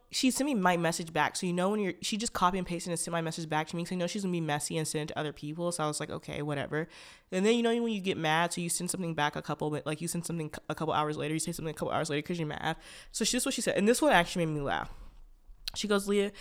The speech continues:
I just think it's hypocritical that you're worried about going to jail when you'll smuggle drugs to the U S Postal Service." Talking about shipping weed, which I'm just too afraid to be doing something like that. So I'm like, "Okay, whatever." Like, I can't even engage with this.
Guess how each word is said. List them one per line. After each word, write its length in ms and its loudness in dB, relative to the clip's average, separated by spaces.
I 80 10
just 120 2
think 140 2
it's 100 -4
hypocritical 520 0
that 120 0
you're 160 2
worried 200 4
about 200 0
going 120 0
to 60 0
jail 300 4
when 100 0
you'll 120 2
smuggle 360 0
drugs 360 -4
to 60 -6
the 60 -4
U 120 -2
S 60 -4
Postal 180 -4
Service." 280 -6
Talking 120 -2
about 100 0
shipping 260 -4
weed, 220 -8
which 180 -2
I'm 140 10
just 200 2
too 120 4
afraid 400 4
to 60 2
be 120 2
doing 260 2
something 240 2
like 200 4
that. 200 4
So 100 4
I'm 80 4
like, 140 2
"Okay, 240 2
whatever." 720 2
Like, 240 0
I 120 6
can't 280 -2
even 240 -2
engage 360 -2
with 140 -6
this. 280 0